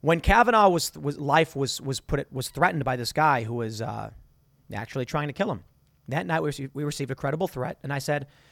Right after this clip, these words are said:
look, we live relatively close to Brett Kavanaugh. We do. I say relatively close. And so I said, "We have to take it seriously."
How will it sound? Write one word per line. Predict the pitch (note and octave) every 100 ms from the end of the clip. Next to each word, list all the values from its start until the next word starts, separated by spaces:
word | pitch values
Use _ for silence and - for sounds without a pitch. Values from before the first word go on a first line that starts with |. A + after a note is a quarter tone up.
| _ -
look, | E3
we | D#3 F#3+
live | A#3 A3+
relatively | D#3 E3 F3 C#3+ C#3
close | - D#3+ B2+
to | -
Brett | B2+ A#2+
Kavanaugh. | B2 A2+ G#2 G2 _ _ _ _ -
We |
do. | D#3+ B2 - _ _ _ _ _ _ _ _
I | C3
say | D3+
relatively | D3 C#3+ C#3+ A2+
close. | G#2 G#2+ - - _ - - -
And | C#3 C#3
so | D#3+
I | D3 C#3+
said, | D3 C3+
"We | C3+
have | C3
to |
take | B2
it | A2+
seriously." | - A#2 B2+ -